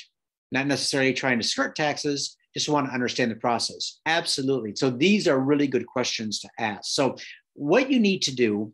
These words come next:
is, first of all, i-, imagine you're just doing a one-off.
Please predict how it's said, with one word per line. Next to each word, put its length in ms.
is, 240
first 300
of 100
all, 320
i-, 280
imagine 400
you're 120
just 200
doing 180
a 80
one-off. 500